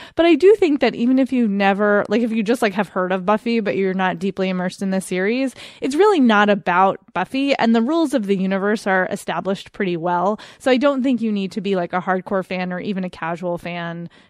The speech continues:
to get into this, 'cause really what it's about is Nita and Artemis. So yes, so I think you'll super enjoy it. It's, it's very fun. Uh, Slayer by Kirsten White.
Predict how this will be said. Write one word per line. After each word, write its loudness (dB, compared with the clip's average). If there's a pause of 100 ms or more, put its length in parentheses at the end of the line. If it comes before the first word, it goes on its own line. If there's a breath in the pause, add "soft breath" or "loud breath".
to 2
get 2
into -8
this, -10
'cause -2
really 2
what 4
it's -2
about -4 (300 soft breath)
is 2
Nita 0
and -10
Artemis. -10 (160)
So 0
yes, -2
so 4
I 2
think -4
you'll -2
super -4
enjoy 0
it. -2
It's, -8
it's -4
very -6
fun. -12 (280 loud breath)
Uh, 2
Slayer 0
by -4
Kirsten -8
White. -16